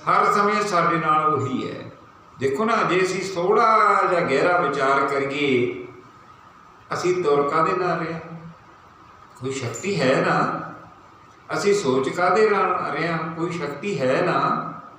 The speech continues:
ਸਾਡਾ ਸਾਰਾ ਜੀਵਨ ਕਿਸੇ ਸ਼ਕਤੀ 'ਤੇ ਆਧਾਰ ਹੈ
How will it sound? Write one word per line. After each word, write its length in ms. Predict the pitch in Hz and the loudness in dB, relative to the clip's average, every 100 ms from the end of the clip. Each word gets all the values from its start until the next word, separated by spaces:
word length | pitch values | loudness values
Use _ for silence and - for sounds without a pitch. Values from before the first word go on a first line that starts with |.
| - - - - - - - - - - | -20 -20 -20 -20 -20 -20 -20 -20 -20 -18
ਸਾਡਾ 340 | - 160 220 240 | -4 0 2 2
ਸਾਰਾ 520 | 208 160 208 247 233 | 2 2 4 2 2
ਜੀਵਨ 260 | 214 233 | 0 0
ਕਿਸੇ 340 | 226 214 220 240 | -2 -4 0 0
ਸ਼ਕਤੀ 480 | - 165 - 208 - | 0 -6 -6 -6 -2
'ਤੇ 180 | 254 | 0
ਆਧਾਰ 240 | 233 208 - | 2 2 0
ਹੈ 240 | - - | -2 -8